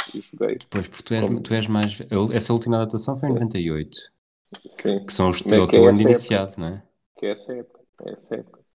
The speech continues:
Speaker 2: Ok. Eu acho estranho é que o Moutinho já esteja, já esteja a jogar contra ti. Porque o Moutinho é mais novo do que eu, um ano.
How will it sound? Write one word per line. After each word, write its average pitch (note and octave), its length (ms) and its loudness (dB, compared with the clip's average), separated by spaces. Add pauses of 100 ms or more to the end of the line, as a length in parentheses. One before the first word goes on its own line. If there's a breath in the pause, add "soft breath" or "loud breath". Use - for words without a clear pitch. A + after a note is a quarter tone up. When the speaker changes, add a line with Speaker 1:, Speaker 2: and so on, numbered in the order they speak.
(140)
Speaker 2:
Ok. E2 300 -12 (360 loud breath)
Eu G2 120 2
acho A2+ 120 0
estranho A#2+ 240 2
é B2 60 2
que B2+ 120 -4
o - 20 2
Moutinho A#2 400 0
já A#2 100 -4
esteja, A2+ 600 -6
já G#2+ 140 -4
esteja G#2+ 320 -6
a - 20 -4
jogar G#2 180 -4
contra G#2+ 240 -8
ti. F2 280 -8 (100)
Porque - 160 -10
o - 20 -4
Moutinho F#2 240 -4
é F2+ 40 0
mais F2+ 300 0
novo F2+ 200 -4
do F2 120 -6
que - 180 -8
eu, F#2+ 140 -2
um F#2+ 200 -2
ano. A2 340 0